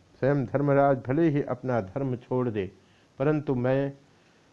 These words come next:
अपनी सत्य प्रतिज्ञा छोड़ने का संकल्प भी नहीं कर सकता।" भीष्म की भीषण प्रतिज्ञा की पुनरावृत्ति सुनकर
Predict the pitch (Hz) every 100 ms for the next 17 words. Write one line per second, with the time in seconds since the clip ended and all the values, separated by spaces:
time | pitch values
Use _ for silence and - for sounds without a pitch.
0 | - 143 170 180 175 - 165 170 165 165
1 | 143 143 127 127 120 110 113 143 151 123
2 | 107 107 104 98 147 147 101 113 98 117
3 | 120 92 92 - 87 82 - _ _ _
4 | _ _ _ _ - 127 180 185 185 175
5 | 151 123 147 147 160 147 131 139 127 147
6 | 156 151 120 120 131 143 120 113 131 120
7 | 139 151 131 95